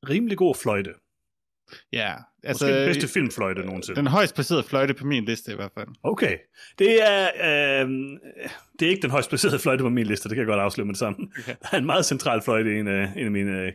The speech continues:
Speaker 1: øh, nummer toogtredive, vil jeg sige. En meget central fløjte. Øhm, men jeg synes også, Prisoners er fremragende. Øh, jeg vil sige, øh, med det samme, øh, her før jeg siger min nummer syvogtredive, øh, ligesom sidste gang har jeg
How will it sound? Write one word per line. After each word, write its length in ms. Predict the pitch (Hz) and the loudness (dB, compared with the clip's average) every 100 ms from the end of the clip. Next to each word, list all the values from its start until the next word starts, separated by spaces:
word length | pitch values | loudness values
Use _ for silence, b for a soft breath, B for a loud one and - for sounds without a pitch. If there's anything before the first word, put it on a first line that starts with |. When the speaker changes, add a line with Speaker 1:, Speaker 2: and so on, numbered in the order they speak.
| - | -10
Speaker 1:
øh, 240 | - 107 165 214 240 320 | -12 -12 -14 -16 -16 -10
nummer 160 | 135 127 | -4 0
toogtredive, 380 | 160 104 87 90 | 0 0 -6 -10
vil 60 | |
jeg 60 | 95 | -12
sige. 140 | - 95 - | -14 -14 -14
En 220 | 95 90 | -14 -10
meget 180 | 107 107 | -6 -6
central 260 | 101 98 87 | -6 -16 -18
fløjte. 200 | - 110 - B B B - | -18 -20 -20 B B B -4
Øhm, 580 | 117 110 101 95 95 - b b b b - | -2 -2 -2 -4 -6 -10 b b b b -6
men 140 | 117 | -6
jeg 280 | - 120 139 | -6 -4 -2
synes 100 | 117 | 0
også, 140 | 127 - | -2 -2
Prisoners 360 | 107 - 90 | -4 -4 -8
er 60 | 98 | -10
fremragende. 500 | - 92 82 85 82 - | -8 -8 -8 -12 -12 -4
Øh, 280 | 110 101 107 | -2 0 2
jeg 120 | 143 | 2
vil 120 | 131 | 2
sige, 440 | 120 170 170 185 - | 2 0 0 -2 -4
øh, 280 | 127 117 113 | -4 -4 -6
med 100 | 110 | -2
det 40 | |
samme, 340 | 127 120 127 139 b b b b - | -2 0 -2 -4 b b b b -8
øh, 120 | 110 | -4
her 120 | 104 107 | -2 0
før 120 | 117 | 0
jeg 80 | 104 | 0
siger 160 | 120 | 0
min 80 | 110 | -2
nummer 160 | 104 101 | 0 -2
syvogtredive, 480 | 117 - 98 98 95 - | -4 -4 -2 -2 -4 -6
øh, 100 | 107 | -6
ligesom 360 | 151 180 160 113 | 0 0 2 0
sidste 260 | 131 - | -4 -4
gang 180 | 113 98 | -6 -6
har 140 | - 104 | -2 0
jeg 340 | 104 104 104 | 2 0 -2